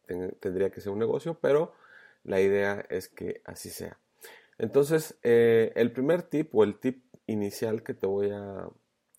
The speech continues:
compartir el día de hoy es <laughs> ser consis-, consistente con tu perfil. Es decir,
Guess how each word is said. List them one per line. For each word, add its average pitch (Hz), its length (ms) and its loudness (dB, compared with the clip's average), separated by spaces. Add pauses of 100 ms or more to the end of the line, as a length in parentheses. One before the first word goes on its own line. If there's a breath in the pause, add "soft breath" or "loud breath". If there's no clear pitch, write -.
compartir 104 420 -2
el 117 140 2
día 117 100 2
de 113 100 2
hoy 127 200 2 (540 soft breath)
es 151 560 8 (320)
<laughs> - 560 -6
ser 143 240 6
consis-, 143 560 2
consistente 143 960 2 (400 soft breath)
con 147 380 4
tu 160 280 0
perfil. 123 600 4
Es 101 80 0
decir, 147 440 -2